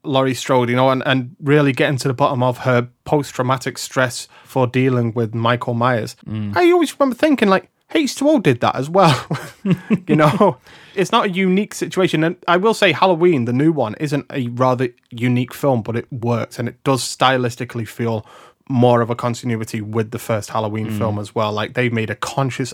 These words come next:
Speaker 1: effort to make that film feel, in terms of the atmosphere, in terms of the look, like it belongs in that world.
Speaker 2: Yeah.
Speaker 1: Whereas Halloween H two O felt like it belonged to Scream,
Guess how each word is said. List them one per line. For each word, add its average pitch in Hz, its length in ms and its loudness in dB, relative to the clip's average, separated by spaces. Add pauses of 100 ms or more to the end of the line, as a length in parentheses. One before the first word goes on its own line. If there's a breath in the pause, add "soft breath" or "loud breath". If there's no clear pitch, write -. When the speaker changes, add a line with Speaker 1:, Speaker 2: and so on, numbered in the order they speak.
Speaker 1:
effort - 380 -6 (440 loud breath)
to 120 140 -4
make 110 320 -4
that - 180 -6
film 104 300 -6
feel, 110 560 0 (160)
in 120 120 -4
terms 113 300 -6
of 113 100 -12
the 110 140 -8
atmosphere, 123 540 -4
in 107 100 -6
terms 117 320 -6
of 110 100 -8
the 113 100 -6
look, - 380 -8 (140)
like 117 300 -2
it 123 100 -10
belongs 113 420 -2
in 107 260 -8
that 104 200 -6
world. 113 400 -6 (100)
Speaker 2:
Yeah. 95 300 -6
Speaker 1:
Whereas 120 260 4
Halloween 127 360 4
H 123 200 -6
two 123 140 -4
O 110 60 0
felt 110 240 -2
like 107 160 -6
it - 80 -14
belonged 107 300 -6
to 123 100 -10
Scream, 101 580 -6